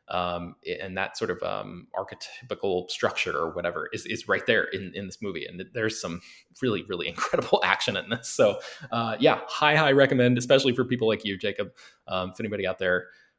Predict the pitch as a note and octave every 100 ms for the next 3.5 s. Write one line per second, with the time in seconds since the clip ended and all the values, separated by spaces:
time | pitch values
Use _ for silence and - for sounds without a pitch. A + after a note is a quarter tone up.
0 | _ - G2+ - - A2+ G#2 F#2 F#2+ -
1 | - G2 F#2 G#2+ B2 A2+ G2 G2+ F#2 F#2
2 | F#2 E2+ G#2 - F2+ F2 F2+ E2+ E2+ D#2+
3 | - - E2 -